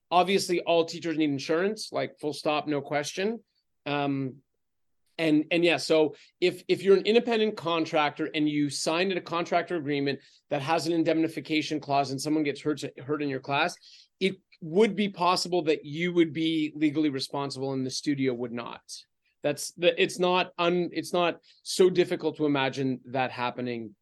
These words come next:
um, in a particular way. So we've resolved that particular question. Now, so someone who's listening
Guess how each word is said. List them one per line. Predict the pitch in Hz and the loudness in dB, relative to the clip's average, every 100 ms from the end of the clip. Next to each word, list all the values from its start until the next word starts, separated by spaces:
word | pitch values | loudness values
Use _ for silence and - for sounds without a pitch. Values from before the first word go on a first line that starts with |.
| _ - | _ -10
um, | 127 120 113 110 - | -6 -6 -8 -10 -6
in | 139 | -6
a | |
particular | 143 139 139 131 123 | -4 -6 -4 -4 -6
way. | - | -4
So | - 151 131 - - - | 0 0 0 -8 -20 -6
we've | 160 160 | -2 0
resolved | 170 156 185 160 | 2 4 4 6
that | 165 147 | 2 2
particular | 160 151 143 147 135 | -4 -8 -4 -4 -2
question. | 135 117 - 120 | -2 -4 -6 -6
Now, | 160 | -4
so | 160 180 | -2 -2
someone | - 233 247 | 2 4 4
who's | 226 170 | 4 2
listening | 156 196 196 170 156 147 | 2 2 2 0 0 0